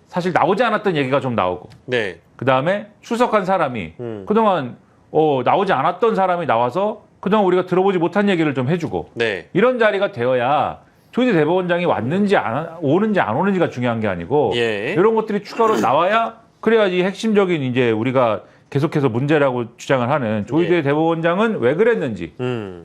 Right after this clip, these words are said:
Speaker 1: 이재명 대통령의 그 선거법 위반 사건을 왜 그렇게 다뤘는지
Speaker 2: 예.
Speaker 1: 등등에 대한 어떤 진상을 규명하는 거에 한 발짝이라도 가까이 갈 거 아닙니까?
Speaker 2: 예, 예.
Speaker 1: 그래서 이게 중요하다.
Speaker 2: 음.
Speaker 1: 네.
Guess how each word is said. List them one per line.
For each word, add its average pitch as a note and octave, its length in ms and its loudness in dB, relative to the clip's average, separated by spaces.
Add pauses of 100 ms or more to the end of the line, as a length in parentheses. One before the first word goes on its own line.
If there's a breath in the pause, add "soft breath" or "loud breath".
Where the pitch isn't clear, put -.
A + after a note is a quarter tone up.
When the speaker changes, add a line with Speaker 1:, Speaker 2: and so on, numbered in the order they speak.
(140)
Speaker 1:
이재명 F#3+ 420 0
대통령의 E3+ 760 -2 (260)
그 D3 100 -4
선거법 F3+ 380 0
위반 C#3+ 180 2
사건을 C#3 400 -2
왜 B2+ 80 2
그렇게 E3 220 -2
다뤘는지 A#2 640 -2
Speaker 2:
예. G2 360 -2
Speaker 1:
등등에 G3 340 0
대한 D#3+ 220 0
어떤 A#2+ 340 -4 (640 loud breath)
진상을 G#3+ 520 0
규명하는 E3+ 420 0
거에 D#3 100 0
한 G#3+ 160 -4
발짝이라도 A3+ 420 0
가까이 D#3 200 -4
갈 - 200 -4
거 G3 100 0
아닙니까? G#2 460 -4
Speaker 2:
예, A#2+ 60 -4
예. F#2+ 320 -4
Speaker 1:
그래서 F2+ 160 -4
이게 G3 220 2
중요하다. C#3+ 680 -2
Speaker 2:
음. A2+ 380 -8
Speaker 1:
네. E2+ 180 -12